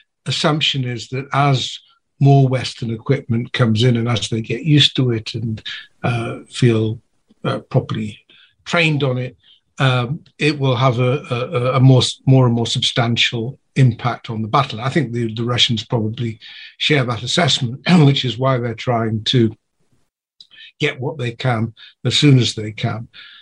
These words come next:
So, uh, I think we, we've got a, a period of some quite tough fighting with not necessarily a lot of movement. Um, but then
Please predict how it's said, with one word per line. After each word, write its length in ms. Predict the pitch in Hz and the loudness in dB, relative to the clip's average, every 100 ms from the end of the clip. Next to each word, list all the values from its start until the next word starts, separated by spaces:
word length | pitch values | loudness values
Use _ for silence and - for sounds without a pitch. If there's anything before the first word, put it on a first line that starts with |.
| _ - | _ -6
So, 520 | - 147 143 147 - - | 0 2 2 0 -4 -4
uh, 200 | 143 143 | -2 0
I 120 | 156 | 2
think 140 | 214 | 2
we, 100 | 165 | 2
we've 260 | 170 147 139 | -2 -2 -2
got 140 | 156 | -2
a, 460 | 131 143 139 143 - | 0 -2 -4 -6 -6
a 40 | |
period 560 | 139 - 143 135 131 123 | -4 4 6 6 4 0
of 120 | 117 | -4
some 160 | - 131 | -8 -6
quite 280 | - 117 - _ _ - | -2 -4 -6 _ _ -6
tough 260 | - 139 | -2 -2
fighting 360 | - 135 123 147 | -2 -4 -2 0
with 120 | 143 | 4
not 200 | 147 147 | 4 2
necessarily 720 | 139 139 131 165 147 127 107 | 0 0 0 2 2 2 -4
a 60 | 110 | -8
lot 240 | 113 107 | -12 -10
of 120 | 110 104 | -4 2
movement. 580 | 110 104 - 117 139 - - - - - | 2 2 2 2 2 -2 -18 -20 -20 -6
Um, 420 | 131 131 127 127 - - _ _ | 0 2 2 -4 -10 -20 _ _
but 180 | 151 131 | -4 0
then 440 | 151 160 147 151 | 2 4 4 0